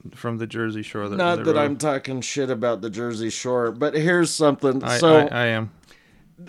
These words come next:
Speaker 2: I, I, I <clears throat> wanted to read this because when I was looking up the banned books list, I thought that this was a really cool quote. Um, John Stuart Mill wrote in On Liberty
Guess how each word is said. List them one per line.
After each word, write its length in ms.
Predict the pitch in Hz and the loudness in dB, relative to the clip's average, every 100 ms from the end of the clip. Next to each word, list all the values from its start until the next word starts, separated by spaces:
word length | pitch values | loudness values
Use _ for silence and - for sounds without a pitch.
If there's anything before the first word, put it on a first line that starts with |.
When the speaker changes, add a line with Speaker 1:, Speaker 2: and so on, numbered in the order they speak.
| - _ | -20 _
Speaker 2:
I, 520 | 156 170 - 175 170 147 | -8 -6 -2 4 6 8
I, 520 | 160 156 156 151 - _ _ - | 8 10 8 6 -2 _ _ -6
I 360 | - 156 135 | -4 -2 -4
<clears throat> 20 | 131 | -6
wanted 520 | 131 143 147 143 123 | 0 4 4 2 0
to 100 | 127 | -2
read 300 | 127 127 110 | 0 0 0
this 240 | 123 - | -2 -4
because 480 | 120 127 131 123 110 | -6 -4 -2 -2 0
when 160 | 123 123 | 2 2
I 80 | |
was 240 | 120 120 107 | 2 0 -2
looking 300 | 123 - 123 | -4 -2 -4
up 160 | 117 | -2
the 60 | 113 | -4
banned 300 | 104 113 110 | -2 0 0
books 300 | 110 98 - | -4 -6 -6
list, 400 | 110 104 - - _ _ _ _ _ _ | -4 -4 -8 -20 _ _ _ _ _ _
I 180 | 123 123 | -4 -4
thought 380 | 110 117 117 76 | -4 -2 -4 -4
that 180 | 113 92 | -8 -6
this 260 | 117 - | -6 -6
was 300 | 117 104 - - | -10 -10 -12 -12
a 160 | 117 120 | -6 -4
really 380 | 110 127 120 110 | -2 0 0 -2
cool 320 | - 113 98 | -4 -6 -8
quote. 480 | - 110 107 98 - - _ _ _ _ - _ _ _ - | -6 -4 -4 -6 -12 -20 _ _ _ _ -20 _ _ _ -2
Um, 520 | 120 117 104 101 98 | 2 4 2 0 -4
John 300 | 107 127 127 | 0 2 4
Stuart 400 | - - 123 107 | 0 -4 -4 -4
Mill 480 | 110 110 110 107 92 _ _ _ _ _ _ _ _ _ _ _ _ _ _ _ | -2 0 0 0 -4 _ _ _ _ _ _ _ _ _ _ _ _ _ _ _
wrote 420 | 123 120 120 113 - | 0 4 6 4 -2
in 200 | 117 110 | -4 -4
On 360 | 120 127 120 117 | -2 0 2 2
Liberty 560 | 117 107 104 101 92 | 0 0 -2 -2 -4